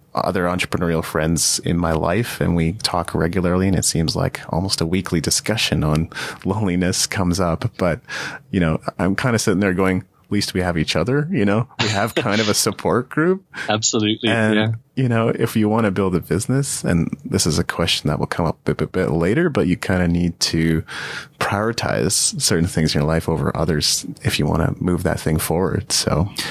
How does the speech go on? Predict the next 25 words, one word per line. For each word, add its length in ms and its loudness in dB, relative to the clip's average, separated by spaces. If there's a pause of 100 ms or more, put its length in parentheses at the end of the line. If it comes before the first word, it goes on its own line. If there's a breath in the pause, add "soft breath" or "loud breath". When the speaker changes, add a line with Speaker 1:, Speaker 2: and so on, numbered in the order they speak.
(240 loud breath)
Speaker 1:
what 240 0
other 300 4
resources 440 2
or 120 2
tools 380 0
have 120 0
you 80 2
found 300 0
helpful 460 0
in, 200 2
in 160 2
building 320 2
your 100 2
business? 560 -2 (120)
Speaker 2:
I 60 -2
would 80 -4
have 140 -2
to 80 -10
give 160 -2
huge 440 -4
credit 480 -4
to 120 -12
podcasts. 920 -4 (200)
I 140 -2
think 640 -8